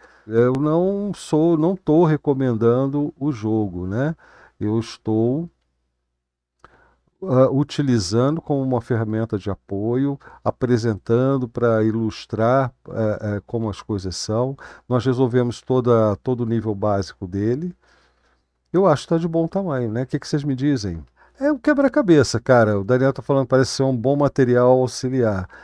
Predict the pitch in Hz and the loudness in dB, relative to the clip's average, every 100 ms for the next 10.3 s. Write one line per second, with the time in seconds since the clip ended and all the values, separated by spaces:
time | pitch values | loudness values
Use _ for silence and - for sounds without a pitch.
0 | - - - 170 196 180 175 175 175 170 | -20 -20 -6 2 4 4 6 6 4 6
1 | 196 208 196 180 180 185 156 190 208 190 | 6 6 2 2 2 2 2 2 2 0
2 | 185 180 165 165 - 190 185 160 135 131 | 0 -2 0 0 0 0 2 2 2 2
3 | 113 101 104 131 131 147 143 147 214 175 | 2 -2 -4 0 0 2 2 2 2 2
4 | 131 101 151 180 160 - 127 127 151 147 | 0 0 0 2 0 -2 -2 0 0 0
5 | 147 143 131 131 127 160 - 131 113 - | 2 2 2 0 2 0 0 -4 -4 -2
6 | 170 156 - 185 196 160 135 - 113 110 | -2 -2 2 6 6 6 -2 0 0 0
7 | - 101 95 87 - 104 120 151 170 - | -4 -6 -4 -8 -8 -6 -2 -2 -2 -4
8 | 139 139 139 139 139 139 127 127 127 - | -2 -2 0 -2 -2 -4 -6 -6 -6 -8
9 | 117 113 107 101 - 123 - - 117 120 | -8 -6 -6 -8 -2 -2 -2 -2 2 2
10 | - - 110 | -2 -8 -8